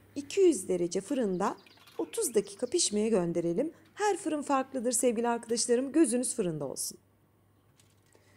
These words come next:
Benim fırınımda tam otuz dakika yeterliydi.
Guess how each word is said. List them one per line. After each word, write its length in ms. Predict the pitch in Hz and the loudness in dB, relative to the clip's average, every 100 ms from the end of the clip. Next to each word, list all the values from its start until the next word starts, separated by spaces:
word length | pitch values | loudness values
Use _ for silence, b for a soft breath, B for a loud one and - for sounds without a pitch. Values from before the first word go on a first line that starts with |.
| b | b
Benim 220 | 330 359 359 | 2 2 2
fırınımda 500 | 302 254 247 240 277 | -2 -2 0 0 0
tam 320 | 370 370 349 | 0 -2 -2
otuz 340 | 269 269 233 185 | -6 -2 -4 -4
dakika 320 | 185 - 262 | -6 -8 -2
yeterliydi. 800 | 247 - 196 160 160 160 269 | -2 -2 -4 -2 -4 -6 -4